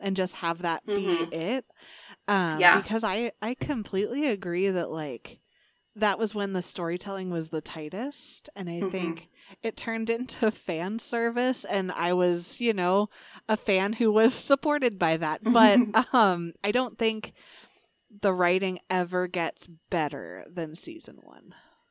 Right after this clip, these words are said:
Speaker 2: Yeah, I, I almost felt a little bit, e-, even in season one,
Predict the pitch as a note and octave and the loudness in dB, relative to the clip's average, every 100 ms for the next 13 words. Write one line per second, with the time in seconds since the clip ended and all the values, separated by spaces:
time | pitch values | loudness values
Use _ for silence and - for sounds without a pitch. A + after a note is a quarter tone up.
0 | _ _ _ _ _ _ _ _ _ _ | _ _ _ _ _ _ _ _ _ _
1 | - - - - - F#3+ G#3 F3 F3 A3 | -20 -20 -20 -20 -10 2 6 6 6 2
2 | - C4+ D4+ E4+ F#4 F#4 - B3+ B3 - | 4 2 4 4 4 2 2 4 2 -2
3 | - G3+ G3 G3 G3 - B3 C#4+ - _ | -4 -2 -2 -2 -2 -2 0 0 0 _
4 | A#3+ D4 E4+ E4 C#4+ B3 - A#3 G#3 G3 | 4 8 8 8 6 4 2 2 2 0
5 | F#3 A3+ F#3+ D#3+ D3+ E3 | 2 2 2 0 -2 -6